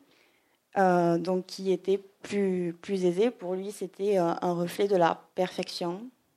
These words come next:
euh, d'une vie, euh, parfaite. Euh, et, euh, du coup, euh, ce, cette, euh, maison qui prend feu, euh, donc en plus, la,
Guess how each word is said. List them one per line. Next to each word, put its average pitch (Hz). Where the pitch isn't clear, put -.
euh, 175
d'une 175
vie, 185
euh, 180
parfaite. 170
Euh, 180
et, 196
euh, 180
du 180
coup, 220
euh, 185
ce, 185
cette, 190
euh, 185
maison 208
qui -
prend 190
feu, 220
euh, 185
donc 185
en 185
plus, 202
la, 165